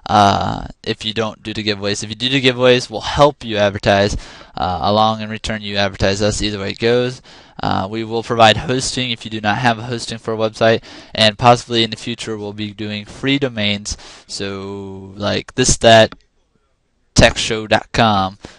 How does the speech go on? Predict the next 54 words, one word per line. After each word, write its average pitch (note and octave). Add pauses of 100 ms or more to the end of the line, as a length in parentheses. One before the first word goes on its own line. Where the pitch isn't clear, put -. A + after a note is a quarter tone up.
(100)
we'd A2
buy A2
that A2
domain G#2
for -
you G#2
guys G#2
and G2
host A2
it, G2 (420)
uh, -
and -
update G#2+
it G#2
if G2+
we G2+
needed G2
to. G2 (400)
Um, -
but C3+
like D#3
I -
said, C3+
that's B2+
in C3
the A#2+
workings A2+
right A2
now, G#2+
and G#2+
our G2+
main G#2
thing G2+
is G2+
to -
set -
this A2
up. A2+ (100)
You G#2+
will A#2
get B2
a A#2
Tech -
Your A#2+
Way A2+
email B2
dot A2
net A#2
account. D3 (400)
Um, G2+ (1080)
so G2
yeah, C3+ (200)
pretty C#3+
much -